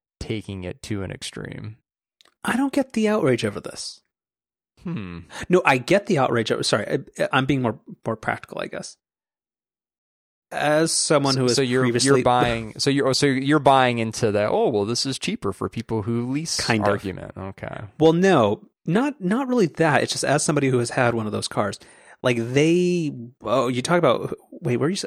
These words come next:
Speaker 2: what was the conversation we were talking about, nickel and diming? Was that, was that today or a different day?
Speaker 1: Well, that's in the,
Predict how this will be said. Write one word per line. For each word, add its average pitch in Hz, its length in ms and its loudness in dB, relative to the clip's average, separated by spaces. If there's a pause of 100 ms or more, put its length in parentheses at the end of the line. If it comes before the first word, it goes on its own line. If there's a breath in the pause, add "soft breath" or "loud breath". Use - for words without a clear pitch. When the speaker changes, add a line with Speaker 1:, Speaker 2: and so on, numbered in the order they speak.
Speaker 2:
what 165 160 -2
was 196 200 0
the 165 100 0
conversation 151 320 2
we 143 40 0
were 135 40 -2
talking 135 140 0
about, 120 80 -2
nickel 123 200 -4
and 120 100 -2
diming? 113 360 -4 (160)
Was 131 100 -6
that, 127 160 0 (400)
was 120 120 -2
that 147 120 2
today 147 220 0
or 123 100 2
a 110 40 -2
different 107 200 -6
day? 107 180 -4 (1120)
Speaker 1:
Well, 110 140 0
that's 113 240 0
in 113 140 -2
the, 92 400 -2